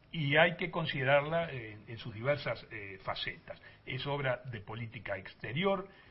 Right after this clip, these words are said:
es obra de de desarrollo educativo y cultural, es,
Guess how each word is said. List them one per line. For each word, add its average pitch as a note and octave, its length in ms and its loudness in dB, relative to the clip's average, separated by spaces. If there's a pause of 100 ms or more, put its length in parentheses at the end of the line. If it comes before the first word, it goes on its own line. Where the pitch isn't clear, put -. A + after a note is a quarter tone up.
(160)
es B2 240 -6
obra B2+ 480 -2 (280)
de F#2+ 840 -6 (340)
de G2+ 200 -6
desarrollo B2 760 -4
educativo A2 920 -4
y G2+ 80 -12
cultural, B2 680 0 (440)
es, D#3+ 240 4